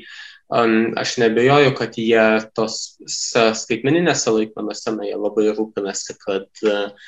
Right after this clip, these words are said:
kad tos laikmenos išgyventų bet kokias ten katastrofas galimas. A,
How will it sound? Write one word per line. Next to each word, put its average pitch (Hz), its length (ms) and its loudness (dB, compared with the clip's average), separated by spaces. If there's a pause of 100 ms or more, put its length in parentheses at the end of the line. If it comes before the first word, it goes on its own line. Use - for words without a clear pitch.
(140)
kad - 200 -4
tos 110 200 -2
laikmenos 104 580 -2 (160)
išgyventų 104 760 -2
bet 104 180 -6
kokias 113 380 -2
ten 98 200 -10
katastrofas - 840 -4
galimas. - 460 -8 (600)
A, 104 640 2